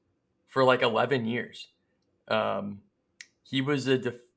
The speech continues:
he was a midfielder at first, then moved back to defense, and he wasn't very, like, good. I mean, he was good enough for League Two, but it was very clear he wasn't very, he played three hundred and twenty-five games over his career, the most,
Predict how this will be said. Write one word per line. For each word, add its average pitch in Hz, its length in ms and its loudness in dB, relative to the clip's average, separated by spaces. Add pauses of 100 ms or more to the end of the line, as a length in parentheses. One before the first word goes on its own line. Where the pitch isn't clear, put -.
(420)
he 156 160 -6
was 151 160 0
a 147 40 0
midfielder 147 480 2
at - 120 -8
first, 123 280 2
then 120 140 0
moved 117 140 -4
back 110 240 2
to 107 60 -12
defense, 107 540 -2
and 131 120 2
he 135 100 0
wasn't 139 480 4
very, 127 560 2 (300)
like, 104 220 -4 (280)
good. 127 240 4
I 139 60 10
mean, 135 100 2
he 147 60 0
was 135 100 -2
good 143 200 6
enough 123 220 2
for 117 120 -6
League 110 240 -6
Two, 113 300 0
but 107 320 -4 (840)
it 127 40 -2
was 117 100 0
very 135 160 8
clear 127 320 2
he 113 140 -4
wasn't 110 260 -4
very, 104 220 -2
he 160 80 -8
played 190 360 0
three 156 260 -6
hundred 151 360 -2
and 117 100 -6
twenty-five 131 640 0
games 120 380 -4
over 107 240 0
his 110 140 -8
career, 117 340 -2
the 107 80 -6
most, 117 640 -2